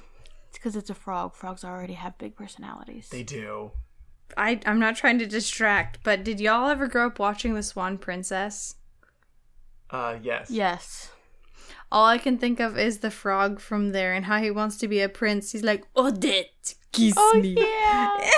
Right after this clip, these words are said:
Speaker 3: <laughs>
Speaker 2: Oh my
Speaker 1: Oh.
Speaker 2: gosh. I
Speaker 3: And I'm like,
Speaker 2: love
Speaker 3: "Yes,
Speaker 2: the, I love that
Speaker 3: frogs."
Speaker 2: movie.
Speaker 1: That movie's so good.
Speaker 2: Underrated.
Speaker 3: We should.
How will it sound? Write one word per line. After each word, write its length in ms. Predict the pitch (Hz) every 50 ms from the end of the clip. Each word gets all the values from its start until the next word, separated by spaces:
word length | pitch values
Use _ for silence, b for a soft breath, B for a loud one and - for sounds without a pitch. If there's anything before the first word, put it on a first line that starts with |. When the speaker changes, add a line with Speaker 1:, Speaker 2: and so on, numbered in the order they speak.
| 494 - - 277
Speaker 3:
<laughs> 140 | 311 403 - - - - - B B B B B 254 B B B -
Speaker 2:
Oh 320 | 294 302 311 311 311 294
my 20 |
Speaker 1:
Oh. 40 | 277 -
Speaker 2:
gosh. 380 | 302 294 277 277 277 285 277 - - - - _ - - _ _ _ B B B B B B B B B B B B B - -
I 80 | 151
Speaker 3:
And 100 | 233 226
I'm 100 | 226 226
like, 140 | 220 214 214
Speaker 2:
love 100 | - -
Speaker 3:
"Yes, 320 | 190 156 - - - -
Speaker 2:
the, 60 | - 147
I 20 |
love 20 | 190
that 320 | 208 202 208 202 202 220 220
Speaker 3:
frogs." 220 | - - - - -
Speaker 2:
movie. 160 | 214 226 233 -
Speaker 1:
That 120 | 254 247
movie's 280 | 240 233 220 220 226 -
so 240 | - - 214 214 208
good. 380 | 208 208 202 196 202 214 202 - -
Speaker 2:
Underrated. 600 | - 165 185 185 202 180 131 110 110 107 107 107 104
Speaker 3:
We 60 | -
should. 260 | - - 196 - -